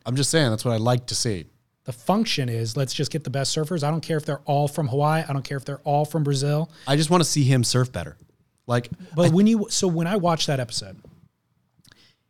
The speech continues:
Speaker 2: it just pointed out exactly what had been in the back of my brain all along, which is, good God, there's a disparity between these three surfers.
Speaker 1: Yeah.
Speaker 2: And there might have always been, but there certainly is now. And it's like,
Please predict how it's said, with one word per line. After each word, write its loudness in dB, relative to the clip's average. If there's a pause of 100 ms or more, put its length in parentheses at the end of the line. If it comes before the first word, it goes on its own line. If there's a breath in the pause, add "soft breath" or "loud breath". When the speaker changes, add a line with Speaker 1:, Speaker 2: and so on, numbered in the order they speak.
(300)
Speaker 2:
it 0
just 0
pointed 2
out 2
exactly 0
what 0
had 0
been 0
in -2
the -4
back -4
of -14
my -4
brain -4
all -4
along, -4
which -4
is, -8 (520)
good -2
God, 0
there's -4
a -6
disparity -2
between -4
these -6
three -8
surfers. -10
Speaker 1:
Yeah. 0 (720 soft breath)
Speaker 2:
And 0
there 2
might 2
have 2
always 4
been, 0 (140)
but -10
there -4
certainly -2
is -2
now. -2 (380 loud breath)
And 2
it's -2
like, -2